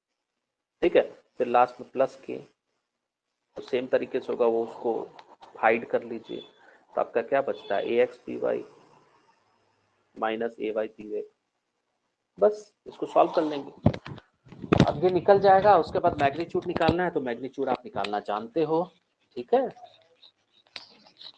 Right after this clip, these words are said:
तो कहने का मतलब है इसका भी uses हैं, काफी uses आपको मिलेंगे।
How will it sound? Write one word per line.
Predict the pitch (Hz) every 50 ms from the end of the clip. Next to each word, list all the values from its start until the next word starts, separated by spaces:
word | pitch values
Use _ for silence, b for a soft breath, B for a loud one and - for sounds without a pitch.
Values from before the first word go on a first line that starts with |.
| _ _ - - - _ _ _ _ _ _ _ _ _ _ _ _ _ _ _ - _ _ _ _ _ - _ _ - _ _ _ -
तो | 160
कहने | - 175 170 185 202
का | 214 196
मतलब | 185 180 180 - 185 175 185
है | 185 170
इसका | - - - - - - 175
भी | 165 170 170 175 156
uses | 147 135 135 139 143 139 165 156 143 -
हैं, | 127 127 131 147 147
काफी | - 135 123 120 - - 139
uses | 139 135 135 135 139 131 139
आपको | 120 113 - - - 123
मिलेंगे। | 117 110 104 107 113 120 123 127 131 -